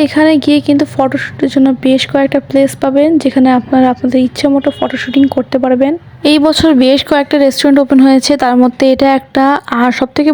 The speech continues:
বড় কথা, মিরপুরে আগে যেসব রেস্টুরেন্টগুলো ছিল সেগুলো কিন্তু রিনোভেশন করেছে এবং সমস্ত রেস্টুরেন্টের এখানের লুকটা একটু ডিফারেন্ট, এজন্য সবাই বিভিন্ন রেস্টুরেন্টে ঘুরতে যাচ্ছে।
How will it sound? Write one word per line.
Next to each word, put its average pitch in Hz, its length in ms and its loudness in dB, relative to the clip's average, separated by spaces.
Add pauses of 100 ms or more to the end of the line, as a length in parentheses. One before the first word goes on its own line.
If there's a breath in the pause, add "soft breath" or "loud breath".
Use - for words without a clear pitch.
বড় 285 200 2
কথা, 285 200 -2 (160)
মিরপুরে 254 440 2 (240)
আগে 262 240 -2
যেসব 285 280 0
রেস্টুরেন্টগুলো 269 460 -2 (120)
ছিল 247 140 0 (260)
সেগুলো 269 380 0
কিন্তু 277 240 0
রিনোভেশন 254 500 2
করেছে 247 300 0 (120)
এবং 247 140 2 (540 loud breath)
সমস্ত 269 420 0 (380)
রেস্টুরেন্টের 262 560 0 (120)
এখানের 262 380 2 (100)
লুকটা 247 320 -2 (220)
একটু - 160 -8 (120)
ডিফারেন্ট, 262 380 0 (580 loud breath)
এজন্য 285 200 0 (120)
সবাই 285 240 0 (100)
বিভিন্ন 269 240 4 (120)
রেস্টুরেন্টে 254 440 0
ঘুরতে 247 280 -2
যাচ্ছে। 247 320 -2